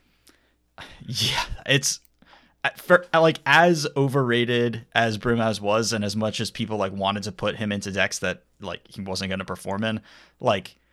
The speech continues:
Adeline, like, takes it in the opposite direction and received just, like, none of the hype because Brimaz was so medium,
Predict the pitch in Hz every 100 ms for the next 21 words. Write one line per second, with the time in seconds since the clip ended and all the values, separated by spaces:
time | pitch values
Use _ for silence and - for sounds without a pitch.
0 | _ _ 123 123 123 117 110 104 95 -
1 | 117 95 104 - 107 98 98 95 104 101
2 | - 98 95 - 85 90 101 104 110 95
3 | 101 - 101 104 95 _ _ - _ -
4 | 104 107 123 127 127 107 110 98 104 107
5 | - 110 104 104 98 104 104 101 113 104
6 | 98 92 - - 113 104 101 107 131 139
7 | 143